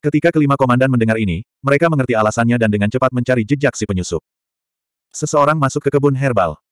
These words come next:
Siapa yang begitu berani? Apakah mereka lelah hidup?" "Senior Fury Bird, apakah kamu yakin hanya satu orang yang masuk ke kebun herbal?"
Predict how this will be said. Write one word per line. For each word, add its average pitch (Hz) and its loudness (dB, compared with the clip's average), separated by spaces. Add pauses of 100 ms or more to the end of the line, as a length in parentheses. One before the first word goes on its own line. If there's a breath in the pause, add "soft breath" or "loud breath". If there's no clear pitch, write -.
Siapa 156 0
yang 160 0
begitu 131 0
berani? 107 -2 (160)
Apakah 156 0
mereka 139 0
lelah 127 0
hidup?" 120 -2 (720)
"Senior 147 0
Fury 147 0
Bird, 107 0 (240)
apakah 143 0
kamu 147 0
yakin 127 0
hanya 117 0
satu 120 -2
orang 120 0
yang 120 0
masuk 120 -2
ke 113 -2
kebun 107 -2
herbal?" 90 -2